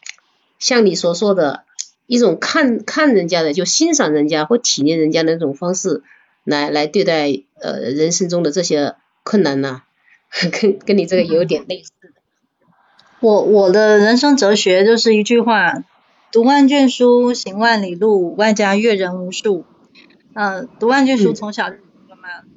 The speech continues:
Speaker 2: 然后行万里路也是工作当中也有机会，再加上阅人无数，所以 <clears throat> 我乐在其中吧，嗯。
Speaker 1: 嗯，那，那应该你是那种非常开朗的，呃，性格。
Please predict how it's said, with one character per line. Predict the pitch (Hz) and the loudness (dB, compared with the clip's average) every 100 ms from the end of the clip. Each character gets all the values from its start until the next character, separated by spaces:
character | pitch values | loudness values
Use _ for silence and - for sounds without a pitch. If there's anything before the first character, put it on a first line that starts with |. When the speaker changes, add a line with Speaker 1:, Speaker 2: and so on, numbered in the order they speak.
| - | -8
Speaker 2:
然 | 233 | -8
后 | |
行 | 240 240 | -6 -2
万 | 262 240 | -2 -2
里 | 196 | -2
路 | 214 233 | -2 -2
也 | 202 190 | -2 -6
是 | 185 220 208 180 - | -4 -4 -4 -6 -6
工 | 233 | -2
作 | 247 | 0
当 | 226 220 | 0 0
中 | 214 | -2
也 | 208 | 0
有 | 202 | -2
机 | 180 196 | -2 -6
会， | 196 214 190 - - - - | -2 -2 -4 -10 -18 -20 -18
再 | - 269 | -2 0
加 | 262 | 2
上 | 262 262 | 0 -4
阅 | 254 233 | -8 -10
人 | 196 202 | -12 -16
无 | 190 | -20
数， | - 240 190 | -14 -12 -10
所 | 185 202 196 | -12 -10 -10
以 | 190 - _ _ _ | -10 -14 _ _ _
<clears throat> | - 294 214 156 _ _ _ _ _ _ - | -4 -2 -2 -8 _ _ _ _ _ _ -6
我 | 226 | -2
乐 | 247 | 0
在 | 247 247 | 0 0
其 | - 190 | -2 -6
中 | 208 202 | -6 -6
吧， | 190 - _ - | -10 -16 _ -18
嗯。 | 214 180 _ _ _ _ _ _ _ - - - - | -16 -16 _ _ _ _ _ _ _ -20 -20 -18 -2
Speaker 1:
嗯， | 208 170 151 | 2 4 4
那， | 214 - | 2 0
那 | 247 240 | 2 4
应 | 240 | 4
该 | 226 | 4
你 | 220 190 | 4 4
是 | 214 202 | 2 4
那 | 202 202 | 4 4
种 | 185 156 151 | 6 6 4
非 | 151 220 | 2 0
常 | 220 147 147 175 | 0 0 0 0
开 | - 226 | -2 0
朗 | 220 151 139 | 2 0 -2
的， | 139 135 - _ _ _ _ _ _ _ | -4 -8 -14 _ _ _ _ _ _ _
呃， | - 160 | -6 -4
性 | 143 220 185 | -2 0 0
格。 | - 127 131 | -2 -6 -12